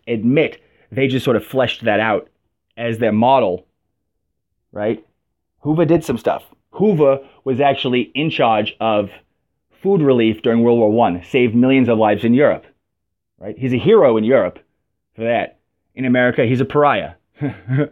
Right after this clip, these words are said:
He's a pariah, or he's the fucking vacuum guy, right? People tell you, you know, "Oh, why don't you," you know, I was telling my, I was telling my kid, my kid Jimmy, "Why don't you go to Stanford? The Hoover Institute is there." And he's like, "What do you mean, like, the study of vacuum cleaners? Maybe I should go to Berkeley 'cause the Kirby Institute is there."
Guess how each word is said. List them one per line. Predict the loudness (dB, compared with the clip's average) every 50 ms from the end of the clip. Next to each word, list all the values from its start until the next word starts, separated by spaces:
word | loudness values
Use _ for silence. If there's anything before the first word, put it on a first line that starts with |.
| _ _ _ _ _ _ _ _
He's | -4 -2 -2
a | -2
pariah, | 2 2 4 4 4 4 2 2 0
or | 0 0 0 2
he's | 0 0 -2
the | -4 -4
fucking | -2 -4 -2 -2 -4 -2
vacuum | 0 0 -2 0 -2 -2 -2
guy, | -2 -2 -6 -6 -8 -14 _ _ _ _ _ _ _
right? | -10 -6 -6 -6 -6 -8 -14 _ _ _ _ _ _ _ _ _ _ _ _ _ _ _
People | -10 -8 -8 -4
tell | 0 0 2
you, | 2 2 2 2 2 0
you | 0 0
know, | 2 2 2 0 0
"Oh, | 0 0
why | 0 0 0
don't | 0 0 -2 -4
you," | -6 -6
you | -6 -4
know, | -2 -2 -2 0
I | -2
was | -2 0
telling | 0 0 2 2
my, | 0 0 -2
I | -2
was | -4 -2
telling | 0 0 0
my | 0 0
kid, | 0 -2 -2 -2 -4 -8 -10
my | -8
kid | -6 -4 -4
Jimmy, | 0 2 2 4 4 2 2 0 -4 _ _ -20 -6
"Why | 0 0
don't | 0 0
you | 2 2
go | 2
to | 0 2
Stanford? | 0 0 0 2 2 0 0 -2 -2 -4 -8 _ _ _ _
The | -4 -2
Hoover | 2 2 4 4 4 4
Institute | 2 2 0 -4 -8 -6 -4 -4 -4
is | -2 -2
there." | 0 0 0 2 0 -2 -4 -4
And | -4 -2 -2
he's | -2 0 0
like, | 0 0 2
"What | 2 2
do | 4
you | 4
mean, | 4 4 2
like, | 2 0 -2
the | -2
study | -2 0 2 2 2
of | 2 2
vacuum | 0 -2 0 0 0 2
cleaners? | 2 2 0 0 0 -4 -6 -12 -20 _ _ _ _ _ _ _ _ _ _ _ _
Maybe | -10 -6 -4 -4
I | -4
should | -2 0
go | 0
to | 0
Berkeley | 2 2 2 2 2 2 0 -2 -2 -2
'cause | -4 -6 -6
the | -6
Kirby | -4 0 2 2 2 2 0 -2 -2
Institute | -4 -6 -8 -10 -4 -2 -2 -2
is | 0 0
there." | 0 0 0 -2 -4